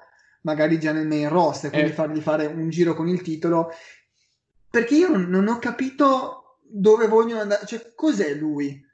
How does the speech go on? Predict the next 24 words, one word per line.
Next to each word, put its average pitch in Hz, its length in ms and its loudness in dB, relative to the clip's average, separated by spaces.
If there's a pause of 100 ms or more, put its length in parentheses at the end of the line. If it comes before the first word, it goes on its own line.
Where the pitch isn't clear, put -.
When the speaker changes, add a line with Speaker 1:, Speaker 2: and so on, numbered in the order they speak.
(400)
Speaker 2:
Il - 60 -20
pro-, 190 200 -2
eh, 151 360 -6
in 147 60 -4
realtà, 220 280 0
Speaker 1:
Non, - 80 0
non 269 120 -2
so, 330 160 2
Speaker 2:
secondo 277 120 2
me 277 60 -4
Speaker 1:
Fall 277 180 2
and 254 200 -6
Pray, 175 340 -4
non 185 140 -4
so 277 160 -8
cosa 208 240 -4
voglia 196 280 0
dire, 190 380 -6
perché 147 260 -10
non 202 140 -8
mi 160 140 -10
è - 20 -10
stato 185 280 -4
spiegato. - 800 -8